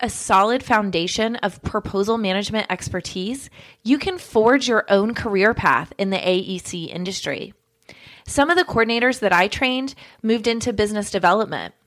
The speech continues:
Some other ones began managing larger teams or leading very strate-, s-, strategic or very large pursuits, or moving into communications or information management. So that's why I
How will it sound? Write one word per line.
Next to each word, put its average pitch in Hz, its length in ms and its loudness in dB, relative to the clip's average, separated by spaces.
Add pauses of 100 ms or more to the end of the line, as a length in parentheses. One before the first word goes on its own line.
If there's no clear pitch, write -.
(300)
Some 247 280 0
other 240 200 6
ones 285 260 2
began 214 380 0
managing 185 560 -2
larger 185 380 4
teams 233 540 -6 (180)
or 196 200 2
leading 208 420 -2
very 190 440 4
strate-, - 500 -6 (100)
s-, - 400 -14
strategic 214 880 0
or 190 80 0
very 185 320 4
large 180 440 2
pursuits, 180 640 -6 (440)
or 269 360 8
moving 277 400 0
into 254 300 -2
communications 226 840 -4
or 202 140 2
information 196 640 -4
management. 170 580 -6 (840)
So - 160 0
that's 294 280 4
why 311 320 4
I 214 360 2